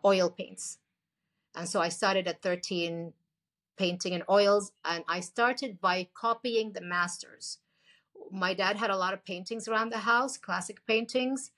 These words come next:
So I would go to each painting and just copy it. And I would have oil paintings that were copies of what I saw in front of me. And that's kinda how I started.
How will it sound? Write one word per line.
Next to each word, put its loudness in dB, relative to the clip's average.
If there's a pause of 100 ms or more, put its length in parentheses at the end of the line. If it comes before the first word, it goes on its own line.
(340)
So -4
I 2
would -2
go 0
to -10
each -10
painting -4
and -6
just -8
copy -2
it. -14
And -6
I -2
would -2
have -2 (320)
oil 6 (460)
paintings -2
that -2
were 0
copies 0 (440)
of -4
what 0
I 2
saw -4
in -8
front -8
of -8
me. -10
And -6
that's 0
kinda 0
how 2
I -2
started. -6